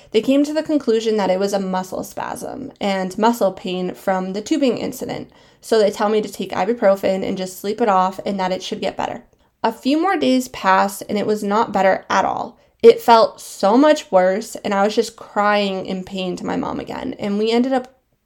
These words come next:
back in the E R, and at this, this point, it took forever to get seen, but they assured me that it's okay and that, again, it has to be the muscle spasms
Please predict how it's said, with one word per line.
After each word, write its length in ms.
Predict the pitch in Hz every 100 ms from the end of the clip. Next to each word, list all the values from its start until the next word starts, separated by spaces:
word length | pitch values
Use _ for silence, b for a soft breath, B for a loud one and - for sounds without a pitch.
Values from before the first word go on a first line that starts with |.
| -
back 280 | 208 233
in 100 | 254
the 200 | 240 214
E 60 | 202
R, 360 | 185 180 214 b b b b b _ -
and 320 | 202 190 -
at 140 | 190
this, 320 | - 254 254 - _
this 360 | 247 262 - - _ _ -
point, 340 | - 190 180 -
it 100 | 208
took 200 | 240 240
forever 420 | 190 - - -
to 180 | - 208
get 400 | 190 175 - _
seen, 580 | - - 233 196 180 185
but 140 | - 214
they 140 | 233
assured 400 | 240 240 196 196
me 140 | 202 202
that 260 | 185 -
it's 160 | 190 -
okay 640 | - - 247 233 233 233 _ _ -
and 140 | 196
that, 260 | 185 175 -
again, 540 | - 202 185 180 208 233 b b b -
it 100 | -
has 360 | - 196 196
to 60 | -
be 160 | 196 175
the 80 |
muscle 300 | 180 196 -
spasms 680 | - - - - - - -